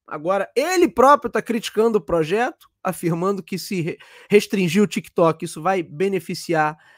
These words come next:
é, demais outras plataformas como o Facebook. E aí você vai me perguntar assim, "Ah, Bruno, mas tem a questão da segurança nacional."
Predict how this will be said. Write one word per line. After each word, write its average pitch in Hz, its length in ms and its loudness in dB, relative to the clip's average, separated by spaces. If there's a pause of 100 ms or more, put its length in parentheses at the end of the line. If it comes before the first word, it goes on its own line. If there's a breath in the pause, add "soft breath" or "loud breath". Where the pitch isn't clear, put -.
(260 soft breath)
é, 156 340 -2
demais 170 600 -2
outras 185 400 2
plataformas 143 640 -6
como 143 220 -8
o 139 40 -10
Facebook. 226 720 -2 (760 soft breath)
E 247 60 0
aí 285 60 2
você 294 100 0
vai 269 80 6
me 262 80 2
perguntar 226 280 0
assim, - 160 -8
"Ah, 330 100 -6
Bruno, 262 240 -2
mas 233 180 -2
tem 262 120 -6
a 269 60 -6
questão 240 360 -2
da 247 260 0 (120)
segurança 220 640 0
nacional." 208 600 2